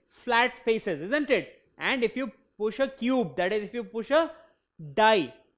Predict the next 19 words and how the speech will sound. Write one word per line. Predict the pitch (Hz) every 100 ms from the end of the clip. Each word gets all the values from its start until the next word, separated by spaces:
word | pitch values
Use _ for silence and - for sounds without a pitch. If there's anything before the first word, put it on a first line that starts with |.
| _
what | 160 190
exactly | 214 220 220 240
will | 247
happen? | 220 226 214 131 113 _ _ 143
Will | 170
it | 196 175
roll | 175 202 277 330
or | 311
will | 247 240
it | 226
slide? | - 233 214 151 - _ _ _ _ _ -
Well, | 151 120 - _
it | 147 143
will | 240
definitely | 190 185 214 202 226 285
slide | - 208 185 175 147
because | 165 214 226
it | 220
has | 262